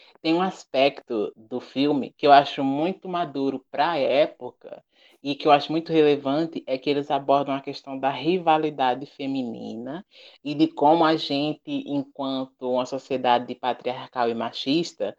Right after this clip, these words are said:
o que é incentivado nas relações entre pessoas do mesmo gênero é que mulheres têm uma questão de rivalidade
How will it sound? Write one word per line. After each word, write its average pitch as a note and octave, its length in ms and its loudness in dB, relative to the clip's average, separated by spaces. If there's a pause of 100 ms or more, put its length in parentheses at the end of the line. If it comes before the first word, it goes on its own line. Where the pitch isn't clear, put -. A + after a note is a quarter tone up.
o E3 280 4
que G3 540 2
é D3+ 520 6
incentivado D3+ 920 2
nas C3+ 200 0
relações C3 840 -4 (220)
entre C3 260 -4
pessoas B2 480 -2
do B2 200 -8
mesmo A#2+ 880 -2
gênero C3+ 520 2 (340)
é - 160 2
que C3+ 600 -2 (120)
mulheres C3+ 600 6
têm B2+ 440 -2
uma B2+ 200 -2
questão A#2 520 -6
de A2+ 120 -6
rivalidade A#2+ 1040 -2